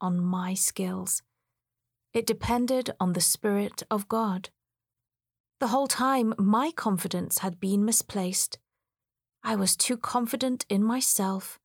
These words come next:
not in God. I finished my lunch,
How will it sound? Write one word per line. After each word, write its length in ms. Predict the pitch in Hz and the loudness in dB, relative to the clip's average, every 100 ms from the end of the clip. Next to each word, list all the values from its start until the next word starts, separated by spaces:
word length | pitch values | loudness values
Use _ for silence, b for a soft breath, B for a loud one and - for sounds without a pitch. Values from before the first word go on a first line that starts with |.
| _ _ _ | _ _ _
not 600 | 190 196 190 - - - _ | 2 2 2 -2 -8 -8 _
in 160 | 185 180 | -2 -2
God. 420 | 180 180 185 196 _ _ _ _ _ _ _ _ _ _ _ _ _ _ _ _ - | -2 -4 -6 -10 _ _ _ _ _ _ _ _ _ _ _ _ _ _ _ _ -6
I 80 | |
finished 460 | 165 - 180 202 - | -2 0 0 0 0
my 160 | 226 226 | 0 2
lunch, 480 | 226 214 - - | 2 0 -2 -6